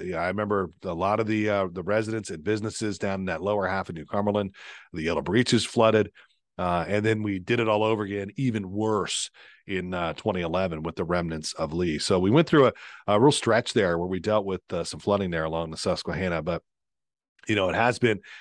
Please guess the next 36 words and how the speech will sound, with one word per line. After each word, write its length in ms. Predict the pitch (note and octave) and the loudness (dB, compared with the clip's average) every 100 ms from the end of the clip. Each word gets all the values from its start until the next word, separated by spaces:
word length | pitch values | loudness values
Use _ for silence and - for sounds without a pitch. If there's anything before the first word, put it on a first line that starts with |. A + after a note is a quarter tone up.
| - _ | -20 _
thankfully, 440 | - B2+ C#3 F2+ C#2 | -2 0 0 -4 -6
since 260 | - G2 | -8 -8
twenty 280 | - A#2+ B2 | -2 2 4
eleven, 420 | A#2+ A2 B2 C#2+ - | 4 2 0 -4 -10
now 300 | E2 D#2+ D#2+ | -6 -4 -2
eleven 260 | F#2 G2+ | 0 0
years 300 | G2 F#2+ D#2+ | 0 0 -2
since 140 | - G2 | -6 -6
we 100 | E2+ | 0
dealt 180 | F#2 | 0
with 120 | D#2+ F2+ | 0 -4
any 100 | F2 | -4
kind 180 | F2 | -4
of 60 | D#2 | -2
real 120 | G2+ | -2
major 300 | F2 F#2 D#2+ | 0 -2 -4
flooding 320 | - G2 E2 - - - - | 0 0 0 -4 -16 -20 -4
on 160 | E2+ E2 | -2 -2
the 80 | D#2 | 0
Susquehanna. 540 | G2+ E2+ F2 D#2 C2 | 0 0 -4 -6 -4
Let's 200 | F2 - | -4 0
hope 220 | G#2 D#2+ - | -2 -2 -2
that 340 | G2 C#3+ E3 - | 4 6 6 0
streak 380 | - - E2+ C2+ - | -10 -8 -8 -10 -10
continues 520 | - F#2+ G2 E2+ C#2 - | -8 -2 -2 -2 -4 0
to 220 | G2 D#2+ - - - - | 2 2 -2 -16 -14 -6
stay, 480 | - A2 F2+ E2 | 2 4 4 4
uh, 200 | D#2+ D#2 C#2 | 4 2 0
intact. 580 | F#2 D#2+ - D#2 D2+ - | -2 -2 -2 -2 -2 -2
But 120 | D2+ | -2
yeah, 140 | D#2+ | -2
eighteen 400 | - D#3 - F3+ | 0 0 2 4
years 280 | D#3+ E3 D#3+ | 8 8 6
ago 300 | E3 F3 F#3+ | 4 6 4
for 180 | - A#2 | 4 2
Ivan 420 | A2+ D3 E3 F#3 | 4 4 2 -2